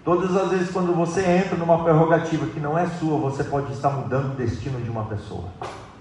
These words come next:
Silêncio da morte, foi assim mais ou menos que a gente começou a mensagem de retiro hoje de manhã. Todas as vezes quando a gente entra numa questão que não é nossa alçada, a gente pode estar travando o destino de alguém.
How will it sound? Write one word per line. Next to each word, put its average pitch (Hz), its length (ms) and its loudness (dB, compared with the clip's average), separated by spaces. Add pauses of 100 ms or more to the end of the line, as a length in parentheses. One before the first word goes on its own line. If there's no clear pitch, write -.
(1700)
Silêncio 139 320 -2
da 156 80 -4
morte, 139 400 -2 (100)
foi 123 120 -2
assim 120 240 -2
mais 139 160 -6
ou 117 80 -6
menos 131 160 -4
que 135 80 -6
a - 20 -4
gente 123 200 -4
começou 117 360 -8
a 120 60 -6
mensagem 117 480 -4
de 113 220 -6
retiro 131 480 -2
hoje 123 160 -2
de 131 100 -6
manhã. 113 340 -4 (1500)
Todas 180 320 4
as 165 100 6
vezes 165 400 0
quando 165 160 0
a 156 60 2
gente 165 360 -2
entra 160 220 -2
numa 160 440 0
questão 147 420 -2
que 151 120 -6
não 143 200 -2
é 156 80 2 (180)
nossa 170 380 2
alçada, 131 800 2 (180)
a 123 80 2
gente 127 240 -2
pode 135 260 0
estar 127 200 -2 (120)
travando 151 520 0
o 123 40 -4
destino 123 460 -4
de 104 100 -6
alguém. 90 300 -4